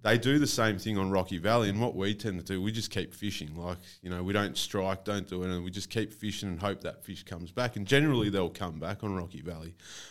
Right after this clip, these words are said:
but there they don't seem to chase again.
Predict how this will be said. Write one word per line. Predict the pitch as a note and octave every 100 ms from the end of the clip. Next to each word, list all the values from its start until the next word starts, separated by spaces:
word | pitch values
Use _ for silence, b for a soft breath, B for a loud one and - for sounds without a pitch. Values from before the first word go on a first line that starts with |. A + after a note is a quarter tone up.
| B
but | A2 - G2
there | A#2 C#3+ A#2+ G2+
they | G2+ G#2 G2 - _ _ _
don't | A#2 C3 A#2
seem | - A#2 A2
to | - F2+
chase | - - G2 G#2 G2
again. | A2 G2+ B2 F#3 D#3